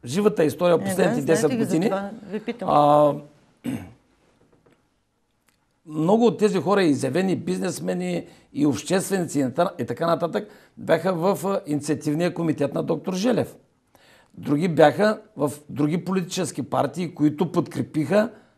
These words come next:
Speaker 1: И ако си, а, спомня, а, а, Живко Тодоров, кмета на Стара Загора, а, ние казваме, че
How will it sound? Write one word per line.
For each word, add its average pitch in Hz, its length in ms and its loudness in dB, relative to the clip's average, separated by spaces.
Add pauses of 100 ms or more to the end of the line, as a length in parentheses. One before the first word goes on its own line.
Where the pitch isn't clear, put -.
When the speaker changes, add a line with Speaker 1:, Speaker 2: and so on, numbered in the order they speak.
(500)
Speaker 1:
И 147 140 6
ако 139 300 0
си, 147 340 -6 (340)
а, 143 160 0
спомня, 175 600 2 (340)
а, 135 140 -8
а, - 600 -6 (1120)
Живко 143 640 -2 (120)
Тодоров, 190 520 0
кмета 147 340 0
на 151 100 0
Стара 147 280 0
Загора, 160 420 0 (840)
а, 139 600 -4 (320)
ние 156 200 0
казваме, 160 460 0
че - 260 -10